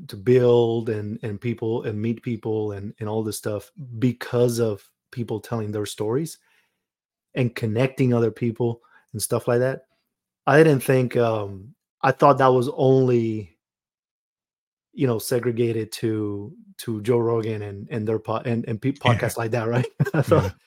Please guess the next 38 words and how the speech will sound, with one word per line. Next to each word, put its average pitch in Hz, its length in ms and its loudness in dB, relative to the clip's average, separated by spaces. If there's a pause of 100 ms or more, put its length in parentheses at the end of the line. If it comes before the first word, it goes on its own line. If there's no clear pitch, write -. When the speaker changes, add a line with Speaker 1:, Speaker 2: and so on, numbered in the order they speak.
(160)
Speaker 1:
I 139 120 -4
thought 147 360 4
people 143 280 2
like 127 220 0
that 123 180 -2
was 120 180 0
the 120 80 0
only, 120 420 0 (340)
only 131 240 4
ones 117 300 -2
that 113 260 -6 (260)
were 127 300 0
able 117 540 -2
to - 160 -8
make 110 280 -6
those, 107 440 -6 (100)
those 113 240 -6
things 107 300 -10
happen. 113 400 -8 (640)
And 110 340 -4 (100)
I 123 120 2
was 113 100 0
very 120 220 2
surprised 117 540 -4
that 107 200 -2 (720)
even 131 160 0
at 120 100 -2
the 117 60 -4
beginning, 113 580 -4 (540)
um, 104 600 -8 (220)
when 110 180 -4
I 104 120 -6
had, 110 240 -4
like, 101 380 -6 (520)
one 117 240 -2
person 107 380 -2
listening, 101 400 -6
maybe, 98 340 -6